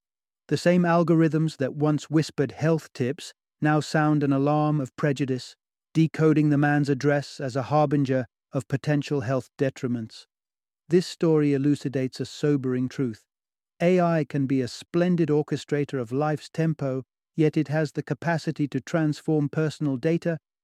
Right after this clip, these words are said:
into a discriminating weapon. It showcases the power of deep learning, an A I marvel that canvasses vast seas of data to predict and classify, much like the algorithms that stock your Facebook feed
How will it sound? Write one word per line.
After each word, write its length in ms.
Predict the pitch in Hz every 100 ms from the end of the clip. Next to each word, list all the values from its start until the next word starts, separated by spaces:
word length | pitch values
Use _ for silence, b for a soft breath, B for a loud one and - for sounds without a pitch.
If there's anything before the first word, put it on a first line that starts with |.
| -
into 280 | 147 143 139
a 60 |
discriminating 1000 | 123 135 - - 175 151 139 131 139 131
weapon. 440 | 127 143 - 107 104 _ _ _ _ _ _
It 140 | 170 170
showcases 680 | - 185 - 175 156 156 -
the 100 | 143
power 360 | 165 156 143
of 140 | 135 120
deep 200 | 165 170
learning, 480 | 139 151 143 123 110 - _ _ _
an 180 | 147 147
A 180 | 156 156
I 200 | 151 151
marvel 540 | 143 147 147 131 135
that 260 | 123 131 -
canvasses 680 | 156 160 160 147 - 147 120
vast 500 | 123 147 151 135 -
seas 380 | 165 156 151 135
of 160 | 131
data 400 | 151 147 139 131 - _ _
to 100 | 165
predict 520 | - 160 131 160 -
and 120 | 143 135
classify, 680 | 156 143 135 - 120 113 107 _ _ _ _ _ _
much 260 | 165 196 -
like 220 | 165 156
the 140 | 160
algorithms 760 | 147 156 147 143 143 135 139 135
that 160 | 135 -
stock 360 | - 151 139
your 120 | 151
Facebook 560 | - 160 156 - 143 127
feed 400 | - 139 127